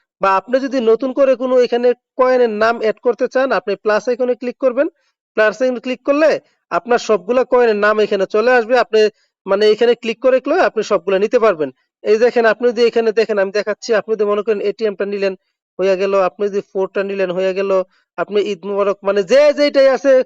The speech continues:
আপনি এক্স-, এক্সআরপি এটা যদি নিলেন, এরকম ভাবে দেখবেন এগুলা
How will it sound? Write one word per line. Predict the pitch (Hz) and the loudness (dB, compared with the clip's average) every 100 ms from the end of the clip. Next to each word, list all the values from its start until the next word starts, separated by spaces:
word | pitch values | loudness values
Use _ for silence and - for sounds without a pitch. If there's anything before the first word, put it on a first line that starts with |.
| _ _ - 180 | _ _ -6 -6
আপনি | 226 220 | 0 0
এক্স-, | 208 - 240 214 | 0 -4 -4 -2
এক্সআরপি | 190 - 220 - 233 202 | -2 -2 -2 -2 -4 -2
এটা | 196 208 | 0 -2
যদি | 220 226 | -2 -4
নিলেন, | 240 285 - _ - 208 | 0 0 -2 _ -4 0
এরকম | 220 262 233 | 0 0 0
ভাবে | 214 214 | 0 2
দেখবেন | 220 196 285 226 | 2 2 2 2
এগুলা | 214 | 2